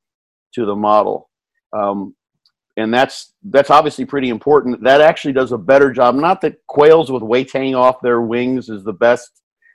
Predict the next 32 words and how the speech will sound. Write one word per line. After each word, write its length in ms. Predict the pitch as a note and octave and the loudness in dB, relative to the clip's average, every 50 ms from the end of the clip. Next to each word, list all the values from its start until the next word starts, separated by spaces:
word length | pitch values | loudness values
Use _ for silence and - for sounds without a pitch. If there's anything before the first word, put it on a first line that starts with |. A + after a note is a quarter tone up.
| _ _ _ | _ _ _
model 340 | G#2+ A2 A#2 A#2+ A#2+ B2 A#2 | -2 2 2 4 4 2 0
for 100 | - - | -2 -6
resistance 480 | G#2 G#2 G2+ G#2 D3 D#3 - B2+ A2 - | -8 -8 -4 -4 -6 -6 -6 -10 -8 -8
exercise, 400 | G#2 G#2 - - - G#2 G2 F2+ - | -8 -8 -8 -10 -10 -8 -8 -8 -6
but 100 | A#2+ C3+ | -4 -2
it 140 | C#3+ C3 - | -2 -2 -2
does 260 | E3 E3+ G3 F#3 - | -2 -2 -2 -4 -6
take 320 | _ E3 E3 D#3+ C#3 _ D#3 | _ -6 -6 -6 -6 _ -8
into, 560 | E3 E3+ E3 D#3+ C#3 D3 C#3+ C3+ C3+ B2+ B2 | -6 -6 -6 -6 -4 -4 -4 -2 0 0 0
uh, 120 | A#2+ A2+ | 0 0
account 520 | A2 - _ - E3 E3+ E3 D#3+ C#3+ - A#2+ | -2 -6 _ -8 -6 -4 -4 -4 -4 -6 -10
this 160 | A2+ - - - | -10 -8 -4 -2
idea 340 | A#2+ A#2+ A#2+ A#2+ B2 C3 B2+ | -2 -2 -2 -2 -4 -4 -4
that, 220 | A2 A#2 A2+ - _ _ _ _ _ _ _ _ _ _ _ _ | -4 -4 -6 -6 _ _ _ _ _ _ _ _ _ _ _ _
you 80 | A2 | -8
know, 220 | G#2+ A2 A2+ A2 A2+ | -6 -6 -6 -6 -6
the, 100 | A#2+ A2+ - | -10 -10 -8
the, 160 | - B2 B2 A#2 A#2 | -6 -4 -4 -4 -2
there 140 | A#2+ B2 B2 | 0 0 2
has 240 | C3 C#3+ D3+ - - | 2 0 0 0 -4
to 100 | D3+ C3+ | -8 -8
be 360 | A2+ B2+ B2 B2 A#2+ A#2+ - A2+ | -6 -4 -2 -2 -2 -2 -2 -2
a 100 | A2+ A#2 | -2 -2
release 540 | A2+ A#2 A#2 A#2+ A#2+ C#3 F3 F#3 E3+ - - | -2 -2 -2 -2 -4 -4 -6 -6 -8 -4 -4
of 120 | C#3+ B2 | -2 0
that 180 | B2 A#2 - - | 0 0 0 -2
stimulus 500 | - _ D3 D#3 D3+ C#3 A#2+ A2+ - - | -6 _ -4 -4 -2 0 0 0 -2 -2
for 140 | - A#2 | -6 -4
the 100 | A2 A2 | -2 0
adaptation 720 | A2+ A2+ A#2 A2+ G#2+ - - B2 B2 B2 - - A2 G2+ | 2 2 2 0 -2 -2 -6 -8 -8 -8 -8 -12 -10 -8
to 100 | F#2+ G2 | -8 -6
happen. 360 | G2 G#2+ A#2 B2 - - - | -4 -4 -6 -6 -6 -12 -20